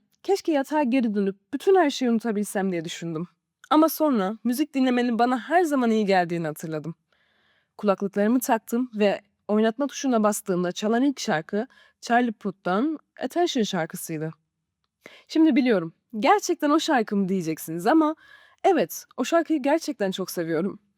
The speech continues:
ve inanın bana işe yaradı da. O şarkıyı duyduğum an gülümsedim.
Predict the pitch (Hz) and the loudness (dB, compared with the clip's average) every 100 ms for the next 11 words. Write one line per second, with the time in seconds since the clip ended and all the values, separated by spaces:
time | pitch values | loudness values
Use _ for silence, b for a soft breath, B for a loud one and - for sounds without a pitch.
0 | 247 277 302 269 220 196 214 233 254 - | -2 2 4 4 2 2 0 -2 -4 -8
1 | 226 180 175 160 151 156 - _ _ _ | -2 0 0 -4 -6 -8 -10 _ _ _
2 | _ _ _ _ _ b b b b - | _ _ _ _ _ b b b b -6
3 | 302 349 330 311 285 269 254 311 294 285 | 2 4 4 2 2 2 4 4 4 2
4 | 214 214 - 185 156 | 2 0 0 -6 -6